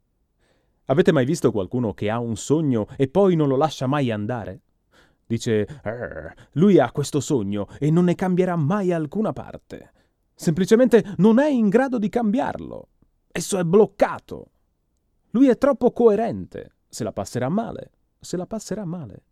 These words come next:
A volte arrivano altre persone che lo bloccano con i suoi stessi sogni. Questa è una cosa un po' diversa. Gli rende necessario non solo cancellare delle parti del proprio sogno, ma mettersi a cancellare anche quelle persone. Quindi,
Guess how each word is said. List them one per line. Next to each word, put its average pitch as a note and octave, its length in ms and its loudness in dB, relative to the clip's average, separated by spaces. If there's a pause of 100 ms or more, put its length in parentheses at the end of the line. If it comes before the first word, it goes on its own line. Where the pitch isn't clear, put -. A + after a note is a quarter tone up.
(720)
A C#3+ 100 0
volte D#3+ 320 6
arrivano B2+ 480 4
altre C3+ 300 2
persone C#3 520 2
che A2+ 280 0
lo A#2 160 0
bloccano D#3 640 2
con D3 180 0
i B2+ 60 0
suoi D#3 240 0
stessi - 360 -2
sogni. E2 460 -8 (420)
Questa - 300 0
è A#2 60 -4
una G#2+ 160 -2
cosa A2 240 -2
un F#2 80 -6
po' G2+ 100 -4
diversa. A#2 420 -2 (240)
Gli C3+ 140 0
rende F3+ 180 4
necessario D#3+ 580 2
non C#3 200 2
solo A3 280 2
cancellare B2 600 0
delle G2+ 220 -4
parti A#2+ 400 -2
del F#2+ 180 -6
proprio G#2 380 -4
sogno, F#2+ 440 -6 (240)
ma C3+ 100 2
mettersi E3 400 2
a B2+ 40 0
cancellare D3 580 2
anche A2+ 260 0
quelle A#2 240 0
persone. G#2 540 -6 (1600)
Quindi, A3+ 340 2